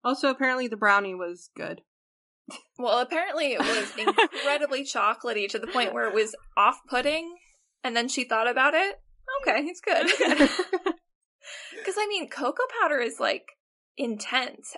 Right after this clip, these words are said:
Speaker 2: Have you ever, like, when you were a kid, did you ever just try, like, a little bit of cocoa powder, like, baking cocoa powder?
Speaker 1: I don't
Speaker 2: It's
Speaker 1: like
Speaker 2: like
Speaker 1: chocolate.
Speaker 2: Oh, well, I mean, it tastes
Speaker 3: <laughs>
Speaker 2: bad. It's like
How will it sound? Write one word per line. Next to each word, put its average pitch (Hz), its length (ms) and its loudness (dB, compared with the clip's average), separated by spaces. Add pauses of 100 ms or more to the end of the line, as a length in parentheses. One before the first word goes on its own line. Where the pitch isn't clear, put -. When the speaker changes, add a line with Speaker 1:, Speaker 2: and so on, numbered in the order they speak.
Speaker 2:
Have 269 180 -4
you 349 160 2
ever, 254 520 0 (300)
like, 233 140 -2
when 240 120 2
you 233 100 0
were 240 100 2
a 240 80 -2
kid, 226 340 -4
did 226 140 -10
you 208 100 -4
ever 220 200 -2
just 233 200 -4
try, 202 440 -4
like, 208 160 -2
a 226 60 -6
little 202 240 -6
bit 202 100 -6
of 208 100 -6
cocoa 220 320 -2
powder, 220 380 2
like, 196 220 -4 (120)
baking 202 460 -6
cocoa 226 320 -6
powder? 240 500 -4 (1800)
Speaker 1:
I - 300 -8
don't 247 100 -4
Speaker 2:
It's 254 140 2
Speaker 1:
like 220 140 2
Speaker 2:
like 277 160 4
Speaker 1:
chocolate. 196 640 -6 (1200)
Speaker 2:
Oh, 214 200 2
well, 269 400 4
I 269 80 0
mean, 269 260 0
it 381 180 4
tastes 440 280 0
Speaker 3:
<laughs> 285 40 -6
Speaker 2:
bad. 208 400 4 (160)
It's 247 220 -4
like 294 220 0